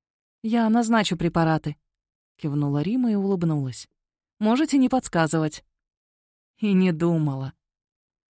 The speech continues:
Женщина обняла ее за плечи и с некоторой тоской сказала: «С завтрашнего дня ты будешь тут полноправной хозяйкой».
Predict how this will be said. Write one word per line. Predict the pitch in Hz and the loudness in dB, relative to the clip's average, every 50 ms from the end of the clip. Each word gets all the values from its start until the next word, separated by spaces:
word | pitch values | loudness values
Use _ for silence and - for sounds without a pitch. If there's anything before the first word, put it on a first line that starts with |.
| _ | _
Женщина | - 147 156 151 147 139 - - 147 143 143 143 | -8 -6 -4 -2 -2 -4 -6 -6 -4 -4 -4 -4
обняла | 143 147 151 151 151 151 143 | -4 -2 -2 0 0 0 -2
ее | 135 131 127 139 135 | -4 -6 -6 -8 -8
за | - 143 139 | -6 -8 -8
плечи | - - 185 214 226 220 - - 170 151 - _ _ _ _ _ _ _ _ _ | -6 -6 -6 -6 -6 -6 -6 -6 -6 -6 -6 _ _ _ _ _ _ _ _ _
и | - 226 202 | -8 -6 -4
с | - | -2
некоторой | 202 202 190 - 180 170 175 165 165 151 | -2 -2 -2 -2 -4 -4 -2 -2 -2 -2
тоской | - 160 151 - - - 165 151 | -2 -4 -4 -4 -4 -4 -2 -2
сказала: | 143 - - 160 156 - 151 143 127 127 123 - - _ _ _ _ _ _ _ _ _ _ | -2 -4 -4 -6 -4 -4 -4 -6 -6 -8 -10 -12 -16 _ _ _ _ _ _ _ _ _ _
«С | 240 226 | -6 -2
завтрашнего | 220 269 247 226 - - 196 185 - - 196 180 170 170 170 | 0 0 0 0 -2 -2 -2 -2 -2 -2 -2 -2 0 -2 -2
дня | 156 160 175 185 190 185 180 170 - _ _ _ _ _ _ _ _ _ _ _ | -2 -2 -2 -2 -2 -2 -4 -4 -8 _ _ _ _ _ _ _ _ _ _ _
ты | - 269 233 | -4 -2 -2
будешь | 170 151 165 180 156 151 135 - - | 0 0 0 0 0 -2 -2 -4 -4
тут | 165 151 - - | -6 -6 -6 -4
полноправной | - 160 156 160 156 151 - - 156 156 151 123 139 143 | -4 -2 -2 0 -2 -2 -2 -2 -2 -2 -2 -2 -6 -8
хозяйкой». | 131 - - 147 - - 147 135 127 - - - - - - | -8 -8 -8 -6 -6 -4 -4 -6 -6 -10 -14 -18 -20 -20 -20